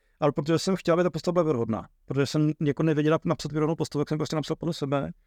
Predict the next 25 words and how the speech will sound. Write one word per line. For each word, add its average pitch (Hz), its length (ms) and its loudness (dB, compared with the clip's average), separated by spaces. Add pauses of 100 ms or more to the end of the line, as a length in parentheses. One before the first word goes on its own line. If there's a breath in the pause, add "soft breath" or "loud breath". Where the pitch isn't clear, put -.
(540)
A, 156 280 2
a 170 340 -4 (140)
zpětně - 380 0
mi 202 80 4
došlo, 180 280 0
že 156 80 2
je 170 60 2
to 180 80 0
trošku 165 280 -6
chyba, 135 280 0
protože 127 240 -8
jsem 135 100 -4
se 139 80 -6
možná 139 280 0
mohl 135 220 0
tou 143 120 -2
ostřinou 143 340 -2
to 131 80 -2
nechat 143 200 -2
to 147 100 -2
prostě 131 260 -4
bejt, 135 280 2
protože 143 320 -2
spousta - 360 -4
lidí 151 420 -2